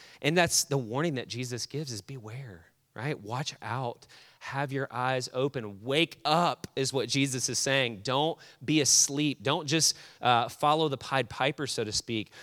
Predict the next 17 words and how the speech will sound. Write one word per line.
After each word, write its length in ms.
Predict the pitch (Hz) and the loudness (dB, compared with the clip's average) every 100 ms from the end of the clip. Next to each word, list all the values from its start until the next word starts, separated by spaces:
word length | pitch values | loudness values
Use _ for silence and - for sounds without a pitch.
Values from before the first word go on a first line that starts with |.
| - - | -8 0
And 100 | 135 | 6
so 100 | 175 | 6
he 80 | |
gives 300 | 156 170 190 | 6 4 4
these 240 | 156 170 131 | 4 4 4
warnings 520 | 120 131 160 156 135 | 0 0 2 0 -2
throughout 300 | 143 139 165 | 2 2 2
the 60 | 175 | 0
book 220 | 147 147 | -2 -2
of 120 | 123 | -4
Matthew. 560 | 117 117 147 - 101 90 | -2 -2 -2 -2 -4 2
Six 520 | - - 196 - - | 4 6 4 2 2
times 400 | - 156 156 143 | 2 2 0 0
in 100 | 123 | 0
Matthew, 380 | 123 139 131 107 | 2 2 0 -4
Jesus 420 | 135 151 156 143 | -2 0 0 0
says, 320 | 143 131 | 0 0